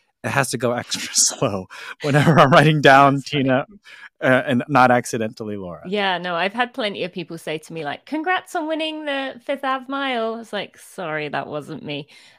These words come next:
Speaker 2: Um, but I do
Speaker 1: <laughs>
Speaker 2: wonder if anyone ever says to her, like, "Love your podcast." And she's like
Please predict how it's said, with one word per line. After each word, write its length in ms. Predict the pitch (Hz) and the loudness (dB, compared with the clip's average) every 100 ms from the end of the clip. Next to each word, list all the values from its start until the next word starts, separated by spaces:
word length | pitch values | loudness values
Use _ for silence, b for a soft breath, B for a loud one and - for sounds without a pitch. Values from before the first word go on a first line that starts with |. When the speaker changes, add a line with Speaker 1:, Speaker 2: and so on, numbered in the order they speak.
| - | -4
Speaker 2:
Um, 320 | 202 208 113 | 0 2 2
but 100 | 226 | 4
I 100 | 240 | 4
do 260 | 214 294 302 | 4 0 2
Speaker 1:
<laughs> 80 | |
Speaker 2:
wonder 240 | 277 262 208 | 2 2 0
if 120 | 185 | 0
anyone 340 | 214 202 190 190 | -2 -2 -2 -2
ever 180 | 180 | -4
says 260 | 196 208 190 | -4 -4 -4
to 80 | 220 | -6
her, 140 | 180 | -4
like, 200 | 180 180 | -4 -4
"Love 200 | 240 269 | -2 -2
your 120 | 294 285 | -2 -4
podcast." 600 | 294 294 277 240 240 - | -4 -4 -2 -2 -4 -8
And 100 | 220 | -12
she's 220 | 226 220 | -10 -6
like 260 | 185 - | -8 -10